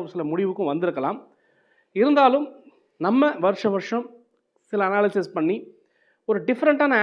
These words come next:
ஆஸ்பெக்டில் தான் நம்ம வீடியோஸ் கொடுத்துட்ருப்போம். எல்லா மாதிரியுமே நம்ம வீடியோ இருக்காது அப்படிங்கிறவங்க நம்ம சேனலை ஃபாலோ பண்ணவங்களுக்கு தெரியும்.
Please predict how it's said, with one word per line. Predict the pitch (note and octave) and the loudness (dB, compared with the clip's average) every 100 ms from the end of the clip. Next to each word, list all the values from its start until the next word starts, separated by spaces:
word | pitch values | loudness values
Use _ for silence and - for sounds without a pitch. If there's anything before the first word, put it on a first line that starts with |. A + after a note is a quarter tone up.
| A3 | 0
ஆஸ்பெக்டில் | - G#3+ - F#3 | -2 -4 -2 -2
தான் | G3+ | -2
நம்ம | F#3 E3+ | 0 2
வீடியோஸ் | F3+ E3+ | 2 0
கொடுத்துட்ருப்போம். | E3 D#3 D3 C3 B2+ G#3 - _ _ _ _ _ _ _ G3 | -6 -6 -6 -6 -6 -8 -10 _ _ _ _ _ _ _ 2
எல்லா | C4+ D#4 | 6 6
மாதிரியுமே | C#4 B3+ B3 B3 | 6 4 4 2
நம்ம | G#3 F#3+ | 2 4
வீடியோ | G#3 E3+ | 4 4
இருக்காது | E3+ F3+ G#3 F#3+ | 2 2 4 2
அப்படிங்கிறவங்க | F3 E3 D#3+ F3+ D#3 | 0 0 0 0 0
நம்ம | D3+ F#3 | -2 -2
சேனலை | E3+ D#3 E3+ | -2 -2 2
ஃபாலோ | G#3 G#3+ | 4 4
பண்ணவங்களுக்கு | F#3 E3 D3 C#3+ D3 | 0 -2 -4 -6 -4
தெரியும். | D3 G3 | -2 -4